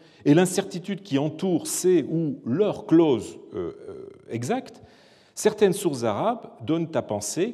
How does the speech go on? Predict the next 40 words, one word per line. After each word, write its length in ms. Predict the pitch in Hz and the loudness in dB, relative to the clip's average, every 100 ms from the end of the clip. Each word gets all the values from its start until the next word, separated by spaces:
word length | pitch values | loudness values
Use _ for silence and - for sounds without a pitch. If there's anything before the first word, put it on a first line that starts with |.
| - | -2
que 80 | 175 | 0
le 180 | 220 139 | 2 0
sort 260 | - 185 | -2 -4
de 60 | 143 | -2
l'Égypte 360 | 110 101 180 - | -4 -6 -8 -8
tout 180 | - | -8
entière, 460 | 110 - 143 185 214 - - - _ _ | -10 -8 -6 -4 -6 -12 -20 -20 _ _
euh, 160 | 113 110 | -4 -2
n'a 140 | 117 | -2
pas 220 | 131 196 | 2 2
été 180 | 156 156 | 2 0
scellé 460 | 147 - 143 135 185 | -2 0 0 2 0
dans 220 | 127 110 | 0 -2
un 40 | |
seul 260 | 123 - 175 | -2 0 -2
traité, 440 | - 135 - 123 | -2 -6 -2 -4
mais 180 | 185 135 | 0 -2
que 160 | 156 127 | 0 0
les 160 | 131 | 0
cités 500 | 143 - 151 - 110 | -2 -6 -8 -4 -2
ont 140 | 156 131 | 0 0
négocié, 720 | 135 127 175 - 98 92 - - _ _ 87 | 0 2 0 -2 -8 -8 -10 -20 _ _ -8
euh, 140 | 87 - | -6 -2
individuellement, 840 | 127 139 135 113 117 107 101 143 | -2 -2 -4 -2 -2 -2 -2 -4
au 60 | |
fur 240 | - - 123 | -6 -6 -4
et 40 | |
à 40 | 113 | -4
mesure 340 | 110 98 123 | -6 -6 -6
de 80 | 95 | -4
l'avancée 440 | 101 104 101 - | -4 -6 -8 -8
de 60 | 87 | -8
la 80 | 82 | -10
conquête, 480 | 92 82 117 175 - - _ _ | -12 -8 -8 -8 -14 -20 _ _
leur 160 | 139 156 | -2 0
propre 300 | 151 - 104 | -6 -4 -8
traité 360 | 101 90 147 | -8 -8 -6
avec 240 | 160 143 131 | -4 -4 -4
les 140 | 104 | -6
arabo-musulmans, 840 | 101 101 113 95 85 85 117 269 | -4 -4 -4 -6 -8 -6 -6 -8